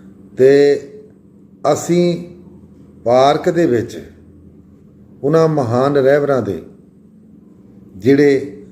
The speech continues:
ਸੰਦੇਸ਼ ਆ, ਵਿਚਾਰਧਾਰਾ ਆ, ਉਹਨੂੰ ਫੈਲਾਉਣ ਦੇ ਲਈ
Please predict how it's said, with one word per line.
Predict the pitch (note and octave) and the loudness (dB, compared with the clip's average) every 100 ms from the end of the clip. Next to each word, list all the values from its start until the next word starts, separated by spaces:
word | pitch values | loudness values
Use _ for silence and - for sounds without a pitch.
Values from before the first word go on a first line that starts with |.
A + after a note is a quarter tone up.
| - - | -20 -16
ਸੰਦੇਸ਼ | - A#2+ G#2 B2 C#3 C3+ - | -6 -6 0 2 2 0 -2
ਆ, | A#2 G#2+ | 0 0
ਵਿਚਾਰਧਾਰਾ | F#2 - A2 A#2+ A#2+ - F2+ F2 F2+ D#2 | -2 -2 0 0 -2 -4 -4 -2 -4 -6
ਆ, | C#2+ - - - - - - - | -10 -16 -20 -20 -20 -20 -20 -6
ਉਹਨੂੰ | C3 C#3+ C3 - | -4 -2 -4 -4
ਫੈਲਾਉਣ | G#2 A2 A2+ | -2 0 0
ਦੇ | G#2+ G2+ | -2 -2
ਲਈ | F#2 | -4